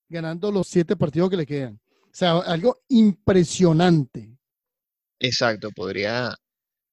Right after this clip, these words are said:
Speaker 2: podría llegar a los cientos. Bueno, a mí me dio ciento ocho. ¿Cuán-, tiene cuánto? Tiene, ah, exacto, ochenta y seis. Sí,
Speaker 1: Tiene
Speaker 2: sí, sí,
Speaker 1: ochenta y seis,
Speaker 2: cien-,
Speaker 1: ochenta y seis puntos.
Speaker 2: ciento siete puntos, exacto.
Speaker 1: Sí, sí, y setenta goles a favor, veintiuno en contra. Esa es una temporada,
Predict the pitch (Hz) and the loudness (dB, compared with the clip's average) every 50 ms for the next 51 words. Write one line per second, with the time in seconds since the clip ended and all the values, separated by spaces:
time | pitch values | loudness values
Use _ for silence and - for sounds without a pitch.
0 | _ _ _ _ _ - 120 120 117 120 127 147 151 139 131 131 139 151 156 135 | _ _ _ _ _ -8 -6 -4 -2 -2 -2 0 0 0 0 0 0 0 -2 -4
1 | 127 - - 147 139 139 139 139 - 165 170 - _ _ _ _ _ _ _ - | -4 -6 -6 -6 -6 -6 -6 -6 -6 -8 -8 -10 _ _ _ _ _ _ _ -2
2 | 123 143 143 135 127 131 131 131 143 156 170 175 175 175 175 - 180 165 170 175 | -2 0 0 0 -2 -2 -4 -4 -2 -2 0 0 -2 -2 -2 -4 -6 -6 -4 -2
3 | 170 160 156 160 156 127 127 104 - - - - _ - 113 113 127 - 131 131 | 0 2 4 2 2 0 -4 -8 -10 -12 -18 -16 _ -12 -12 -12 -10 -10 -10 -8
4 | 156 156 165 147 120 113 - 98 - - _ - - - 113 - - 143 160 165 | -6 -4 -4 -4 -4 -4 -6 -10 -10 -10 _ -16 -14 -14 -8 -4 -2 0 0 2
5 | 160 143 135 - - - - - 104 104 - - 123 - 147 131 120 127 - - | 2 0 0 0 -2 -2 -2 -2 -2 -2 0 -2 -2 -2 -4 -6 -6 -4 -2 0
6 | 147 123 104 90 - 175 180 156 175 180 - 165 185 175 - 165 139 143 147 180 | 0 0 0 -2 -2 -2 -2 0 -2 -2 -2 -2 -4 -4 -2 -2 -2 0 0 0
7 | 185 175 - - 160 - 143 127 - 160 165 - - 175 185 151 151 147 147 147 | 0 -2 -6 -10 -14 -16 -14 -10 -10 -10 -8 -8 -8 -8 -2 0 0 0 0 0
8 | - 170 156 - - 165 160 - 160 151 147 143 127 113 107 104 104 104 104 - | 0 0 0 2 0 0 0 0 -2 -2 -2 -2 -4 -4 -4 -6 -8 -8 -8 -8
9 | 117 101 - _ - - - _ _ _ _ _ _ _ _ _ _ _ _ _ | -8 -8 -8 _ -20 -20 -20 _ _ _ _ _ _ _ _ _ _ _ _ _
10 | _ _ _ _ 139 - 151 156 135 170 170 165 165 180 - 196 160 160 - - | _ _ _ _ -12 -8 -8 -6 -2 -2 0 0 -2 -2 -2 -4 -4 -4 -6 -4
11 | - 165 151 - 170 160 156 - 185 175 190 190 202 190 - 170 165 165 160 190 | -4 -4 -2 0 -2 -2 0 0 0 2 2 2 2 2 2 2 2 2 2 2
12 | 185 151 170 165 175 185 165 - 165 175 160 - 143 135 120 151 180 208 226 226 | 2 0 -2 -4 -4 -4 -4 -2 -2 -2 -2 -2 -6 -10 -10 -8 -6 -6 -4 -4
13 | 240 240 240 233 208 - 240 214 170 - 160 160 160 175 196 220 233 247 247 254 | -4 -4 -4 -4 -2 -2 -2 -2 -2 -2 -2 0 2 2 2 2 2 2 2 0
14 | 247 226 190 165 135 | 0 0 -2 -4 -4